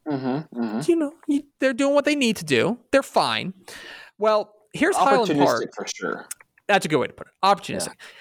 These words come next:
Speaker 2: Well, here's Highland Park. Highland Park, um, you know, they lose their, they lose their opener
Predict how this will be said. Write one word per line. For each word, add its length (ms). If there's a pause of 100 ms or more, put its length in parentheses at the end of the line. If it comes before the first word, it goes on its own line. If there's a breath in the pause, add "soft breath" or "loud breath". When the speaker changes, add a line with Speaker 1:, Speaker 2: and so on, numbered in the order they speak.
(220 loud breath)
Speaker 2:
Well, 100
here's 160
Highland 260
Park. 360
Highland 240
Park, 340 (960)
um, 500
you 80
know, 100
they 120
lose 300
their, 180
they 140
lose 260
their 200
opener 540